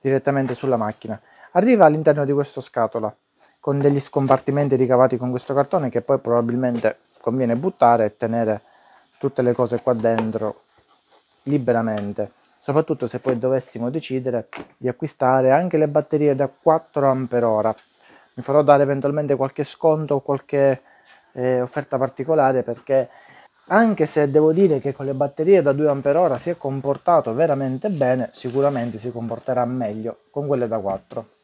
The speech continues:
Allora, eccolo qua. La parte frontale, vediamo, è tutta gommata, perché questa è una seconda impugnatura da utilizzare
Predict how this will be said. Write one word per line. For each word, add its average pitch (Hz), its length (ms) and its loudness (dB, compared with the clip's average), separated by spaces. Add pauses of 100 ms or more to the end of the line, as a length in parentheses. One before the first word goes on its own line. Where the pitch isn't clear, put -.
(720)
Allora, 196 300 4
eccolo 190 300 -2
qua. 113 220 -4 (1040)
La 175 120 -4
parte 196 260 2
frontale, 208 640 -2
vediamo, 156 400 -4
è 147 200 -2 (380)
tutta 165 260 -4
gommata, 131 500 -2
perché 143 280 -8
questa 190 380 -2
è - 20 2
una 139 200 -4
seconda 165 640 -4
impugnatura 135 800 -6 (260)
da 135 160 -2
utilizzare 127 680 0